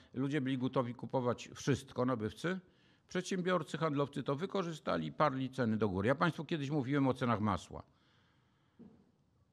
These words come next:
Na tej dramatycznej podwyżce nie skorzystali prawie w ogóle producenci, wytwórcy masła, tylko sieci handlowe i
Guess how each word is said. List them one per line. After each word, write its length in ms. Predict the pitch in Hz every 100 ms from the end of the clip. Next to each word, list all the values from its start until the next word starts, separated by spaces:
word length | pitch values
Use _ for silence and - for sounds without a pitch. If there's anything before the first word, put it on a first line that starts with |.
| _ _ -
Na 120 | 107
tej 220 | 107 123
dramatycznej 600 | 117 139 156 175 - 156
podwyżce 840 | 123 113 123 165 - 156 143 131 127 - - _ _ _ - -
nie 180 | 107 143
skorzystali 600 | - 165 147 135 151 143
prawie 280 | 147 127 123
w 60 |
ogóle 180 | 127 120
producenci, 800 | 113 113 104 101 87 76 - - _ _ - - _ -
wytwórcy 580 | - 110 - 90 - -
masła, 360 | - - 82
tylko 360 | - 175 175 147
sieci 300 | 143 127 127
handlowe 680 | 135 113 110 120 107 110
i 80 | 92